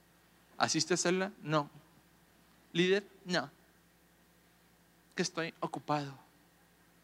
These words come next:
Aló. ¿Me amas, comunidad de fe? ¿Me amas?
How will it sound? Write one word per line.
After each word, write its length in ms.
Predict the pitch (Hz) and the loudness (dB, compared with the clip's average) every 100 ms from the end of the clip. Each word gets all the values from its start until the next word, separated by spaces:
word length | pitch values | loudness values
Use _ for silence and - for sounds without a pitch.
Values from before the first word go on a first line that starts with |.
| _ - _ - - - - _ _ _ _ - | _ -20 _ -20 -20 -20 -20 _ _ _ _ -2
Aló. 280 | 131 123 113 - - - - _ _ _ - - - - - - - - - - - - - | 2 2 2 -6 -20 -20 -20 _ _ _ -20 -20 -20 -20 -20 -20 -20 -20 -20 -20 -20 -20 -16
¿Me 180 | 131 147 | 2 6
amas, 960 | 143 156 214 226 - - - - - - - _ _ - _ _ _ | 8 8 6 -2 -4 -8 -8 -12 -18 -20 -20 _ _ -20 _ _ _
comunidad 420 | - 151 139 135 139 | -2 0 2 4 2
de 80 | |
fe? 320 | 151 147 180 175 - - - - _ _ _ - | 2 -2 -2 -8 -20 -20 -20 -20 _ _ _ 2
¿Me 220 | 156 147 | 6 8
amas? 340 | 143 202 247 | 6 4 -2